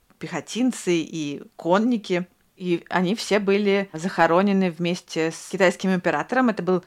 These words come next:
первый император династии Цинь.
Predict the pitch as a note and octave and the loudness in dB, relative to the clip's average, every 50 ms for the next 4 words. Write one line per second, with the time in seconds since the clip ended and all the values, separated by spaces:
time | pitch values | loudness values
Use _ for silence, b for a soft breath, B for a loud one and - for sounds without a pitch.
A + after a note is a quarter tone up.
0 | _ _ - G#3 G#3 G#3 G3+ F3 F#3 F3 F3 - _ _ - F#3+ F#3 - F#3 F3+ | _ _ 2 4 4 4 4 2 0 0 -2 -4 _ _ -2 -2 0 2 4 6
1 | F#3 F#3+ F#3+ F#3 F3 E3+ E3+ F3 F3+ F#3 F#3 - - - F3+ F3 - - - A3+ | 6 6 4 2 -2 -4 -2 0 0 0 0 -2 -4 -4 -4 -4 -6 -4 -2 0
2 | G3+ A3+ D4 D#4+ | 0 2 0 -2